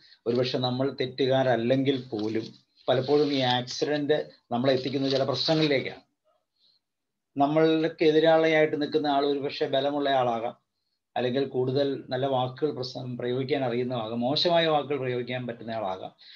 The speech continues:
ഇങ്ങനെ ഏത് തരത്തിലുള്ള ആളാണെങ്കിൽ പോലും അവിടെ സംഭവിക്കുന്ന ഇതാണ്, ആ സാഹചര്യങ്ങൾക്കനുസരിച്ച് നമുക്ക് ഉയരാൻ പറ്റുന്നില്ലെങ്കിൽ പലപ്പോഴും നമ്മൾ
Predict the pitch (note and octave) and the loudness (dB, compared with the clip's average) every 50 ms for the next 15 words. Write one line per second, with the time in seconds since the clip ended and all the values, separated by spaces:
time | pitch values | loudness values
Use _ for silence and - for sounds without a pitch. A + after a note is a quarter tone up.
0 | - - - E3 E3+ F3 E3 E3 F3 G3+ G3+ B3+ C4 - A3+ G#3 G3 G3 - F#3+ | -18 -4 -2 0 4 4 6 8 8 6 6 4 4 4 4 4 4 0 0 0
1 | F#3+ F#3 F3+ E3 D#3 D3+ D3+ D3+ D3 C#3 C3+ C3+ C#3 C#3+ D3 D#3 C#3 A#2+ G#2 F#2 | 2 2 2 2 2 0 2 0 0 0 0 0 0 -2 -2 -4 -6 -8 -10 -10
2 | F#2 G2 G2+ A#2 B2+ B2 - _ _ - _ _ C#3+ D#3 F3+ - D#3 C#3 C#3+ D3 | -10 -8 -8 -8 -10 -10 -16 _ _ -20 _ _ 0 0 2 0 0 -2 2 4
3 | F3 F#3+ G3+ G3 A3+ A3+ A3 F#3+ D#3 C#3 A#2+ G#2+ G#2 A2+ D#3 - - _ _ _ | 4 4 4 4 0 0 2 2 2 2 0 0 -2 -10 -12 -14 -16 _ _ _
4 | _ _ _ _ _ _ _ _ C3 C#3+ E3 G3 A3 A3 G#3+ F3+ E3+ E3 D#3+ D#3 | _ _ _ _ _ _ _ _ 0 2 4 4 2 2 2 0 2 2 2 2
5 | F3 D#3+ E3 F3 F3 F3 F3 F3 F3+ F3+ F3 F3+ D#3+ C#3+ C#3 C3 B2 - D3+ C#3 | 2 2 2 2 2 0 0 0 -2 -4 -2 -2 -2 -2 -2 -4 -4 -4 -4 -4
6 | C3 D#3+ D#3+ C#3+ C#3 C#3+ C#3+ D#3+ C#3+ C#3 C#3+ D#3 E3 D#3+ C#3 C3+ A#2+ - - D3+ | -4 -6 -6 -4 -4 -6 -4 0 0 2 4 2 2 0 0 -2 -4 -4 -6 -6
7 | C#3 C3 A#2 A#2+ A#2+ C3+ C3 - C3 B2 B2 C#3+ C#3 C#3+ C#3+ C3 C3 D3+ G3 | -6 -4 -4 -4 -4 -4 -6 -6 -8 -6 -6 -8 -8 -6 -8 -6 -6 -6 -6